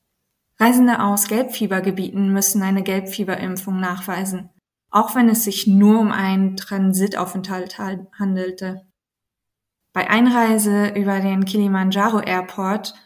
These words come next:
oder nach Sansibar wird die Gelbfieberimpfung auch aus Nicht-Endemiegebieten kommend verlangt.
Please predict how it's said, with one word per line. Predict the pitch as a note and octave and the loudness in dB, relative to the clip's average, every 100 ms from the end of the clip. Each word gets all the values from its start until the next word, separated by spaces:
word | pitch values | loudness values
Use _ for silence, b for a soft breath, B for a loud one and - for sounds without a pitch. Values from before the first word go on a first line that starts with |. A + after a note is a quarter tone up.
| b b - | b b -2
oder | G3+ G3 | 0 0
nach | F#3 F#3 | -2 0
Sansibar | G#3 A3+ G3+ F#3+ F#3 F#3 F#3 | 4 4 4 0 -2 -2 -2
wird | F#3+ G3 | -2 -2
die | |
Gelbfieberimpfung | G3 G3 G3 A3+ G3 F#3 G3 G#3 - F#3+ F#3 F#3+ | -2 -2 -4 -4 -4 -2 -4 -4 -4 -6 -4 -2
auch | G3 G3 | -2 -2
aus | F#3+ - | -4 2
Nicht-Endemiegebieten | G3+ G3+ G#3 G#3 F#3+ F#3 F#3 F#3 F3+ F#3 F3 F#3+ F#3 | 4 4 2 -2 -2 -2 -2 -4 -4 -6 -8 -8 -8
kommend | - F#3+ F3+ F3+ - | -8 -8 -8 -10 -12
verlangt. | - F3+ F3+ F3 G#3 - | -10 -8 -6 -6 -10 -12